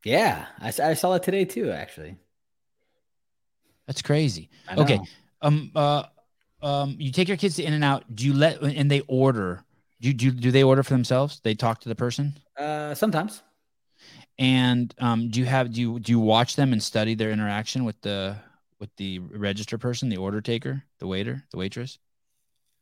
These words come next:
Speaker 1: Uh, yeah. Yeah, I, I mean, I try to make sure that they're, like, speaking clearly and loud and, and looking them in the face, if that's what you're getting, getting to.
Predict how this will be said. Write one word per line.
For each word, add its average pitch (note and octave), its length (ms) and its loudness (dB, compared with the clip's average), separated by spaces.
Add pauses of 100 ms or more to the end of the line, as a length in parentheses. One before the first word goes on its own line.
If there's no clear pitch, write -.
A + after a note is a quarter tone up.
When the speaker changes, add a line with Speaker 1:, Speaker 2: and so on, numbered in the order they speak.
(140)
Speaker 1:
Uh, C#4 720 -14
yeah. F4 640 -10 (720)
Yeah, A3 280 4
I, G3+ 100 4
I - 20 6
mean, G3 140 6
I F3+ 60 8
try F#3 200 6
to F#3 80 6
make D#3+ 160 4
sure E3 140 2
that C3 100 0
they're, C#3 180 6
like, A#2 300 2
speaking C3 380 0
clearly C3 340 4
and A#2+ 140 0
loud A2 340 -2
and, A2 180 -2
and G#2+ 260 -4
looking A2+ 260 -6
them G#2 100 -4
in G2 60 -6
the F#2 80 -8
face, F#2+ 400 -8
if F2+ 60 -16
that's F#2+ 200 -8
what G2+ 80 -8
you're F#2 80 -8
getting, G2 240 -8
getting F2+ 200 -10
to. F#2+ 280 -14